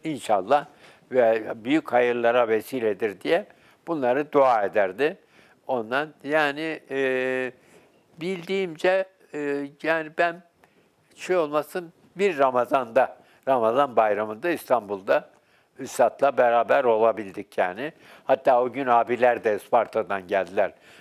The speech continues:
Zübeyir abi, Abdullah abi, Hüsnü abi, onları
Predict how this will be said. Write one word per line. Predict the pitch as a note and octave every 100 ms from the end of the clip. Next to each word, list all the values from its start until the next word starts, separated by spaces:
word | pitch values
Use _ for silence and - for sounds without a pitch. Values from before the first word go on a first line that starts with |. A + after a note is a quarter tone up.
| _
Zübeyir | - G#2+ A#2 A2
abi, | G2+ F#2+ G#2 G#2 - _ _ _ _
Abdullah | A2 G#2+ - B2 A2+ G#2+
abi, | F#2 A2 A#2+
Hüsnü | G2 - B2
abi, | G2 G2+
onları | A2+ G#2+ A2+